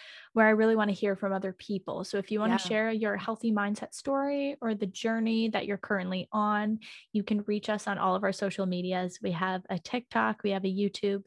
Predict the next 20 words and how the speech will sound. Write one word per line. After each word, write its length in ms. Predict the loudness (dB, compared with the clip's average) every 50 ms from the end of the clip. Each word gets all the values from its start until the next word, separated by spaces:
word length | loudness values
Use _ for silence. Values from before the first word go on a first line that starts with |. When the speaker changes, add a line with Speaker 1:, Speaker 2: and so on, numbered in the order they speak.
| -8
Speaker 1:
and 160 | -4 -4 -2 -4
an 80 | -2
Instagram, 560 | -2 -4 -4 -4 -4 -4 -2 0 2 2 0 0 2
all 180 | 2 2 2
called 300 | 0 -2 -2 -2 0 0
the 80 | 0 0
Wellness 280 | 0 0 0 -2 -4 -6
Check 120 | -8 -10 -8 _ 0
Podcast. 580 | 0 0 0 -2 0 0 0 0 -2 -4 -10 -18 -20 -18 -18 -18 -14 -2 0
Make 140 | 2 2 2
sure 200 | 4 2 2 4
to 340 | 4 4 4 4 4 2 -2 -4
follow 320 | -2 0 0 2 0 0
those, 300 | 0 0 0 -2 -2 -4
check 180 | -4 -4 -4 -4 -2 -2
those 200 | 0 0 2 2
out. 360 | 2 4 4 2 0 -2 -4 -10 -18 -20 -20 -4 _
Uh, 200 | 0 2 2 2 2
we 140 | 0 0
have 380 | 0 2 2 2 2 2 2